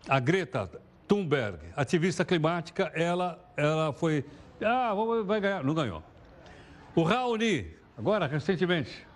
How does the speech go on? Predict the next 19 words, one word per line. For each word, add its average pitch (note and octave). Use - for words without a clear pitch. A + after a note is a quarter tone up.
eu C#3
vi, D#3+
nós D#3+
vimos F#3
aí, E3
Raoni A3+
vai G#3
ganhar, G#3
não, D#3+
não D#3+
ganhou. B2
A G3
Jacinda G#3+
Ardern, D#3+
primeira-ministra F#3+
de E3+
Nova F#3+
Zelândia, E3
lembra? C3+